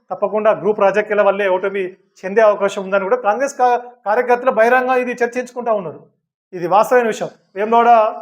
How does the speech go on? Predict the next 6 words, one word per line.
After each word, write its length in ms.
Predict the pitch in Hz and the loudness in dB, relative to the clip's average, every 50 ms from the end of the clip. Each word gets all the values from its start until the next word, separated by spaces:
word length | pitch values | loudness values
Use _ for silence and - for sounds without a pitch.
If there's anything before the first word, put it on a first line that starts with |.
| - - _ _ - | -16 -18 _ _ -14
విషయానికి 300 | 180 - 233 220 190 196 | -4 -2 -2 0 0 -2
వచ్చేసరికి 480 | 196 196 226 220 214 214 226 226 214 | 0 2 2 0 0 0 -2 -4 -2
వేములవాడలో 720 | 208 196 196 196 202 202 202 202 202 208 214 190 196 - - - _ _ 165 | 0 -2 -2 2 2 4 4 4 4 2 2 0 0 -4 -14 -20 _ _ -4
ఆదిశీ 300 | 180 190 202 196 226 214 | -2 -2 -2 -4 -4 -4
నాయకత్వంలో 680 | 202 202 196 196 196 196 196 - 196 185 202 202 190 | -2 -2 -2 0 0 -4 -2 -2 -2 0 0 2 2
అక్కడ 340 | 196 190 196 196 185 180 180 | 2 2 2 2 2 2 0